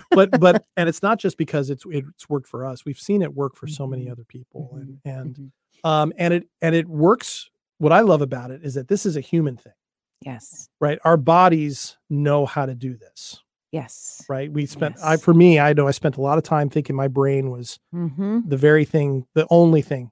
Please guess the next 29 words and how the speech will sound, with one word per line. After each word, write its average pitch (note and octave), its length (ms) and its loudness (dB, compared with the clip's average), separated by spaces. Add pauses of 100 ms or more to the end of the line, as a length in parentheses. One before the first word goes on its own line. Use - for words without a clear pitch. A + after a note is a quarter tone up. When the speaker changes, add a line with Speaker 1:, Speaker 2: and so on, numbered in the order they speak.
(120)
Speaker 1:
that C#3 80 -4
could C#3+ 160 -14
get C#3 160 -6
me C#3 100 -8
through C#3 200 -10
problems C#3 480 -2
or B2+ 60 -8
could B2+ 160 -14
figure C3+ 260 -6
things B2+ 280 -14
out. C3 300 -10
Speaker 2:
Mm-hmm. D#3 460 -14
Speaker 1:
And D3 200 0
learning E3+ 360 4
that D3 180 -2
how D3 160 0
the C#3 80 0
brain C#3+ 260 -2
interacts C#3 480 -4
with C3+ 100 -8 (120)
the C3+ 80 -2
rest C3+ 240 -4
of C#3 40 -10
my B2+ 120 -10
body C#3 400 0
as B2 180 -8
an B2+ 60 -10
integrated B2+ 480 -6
system C#3+ 520 0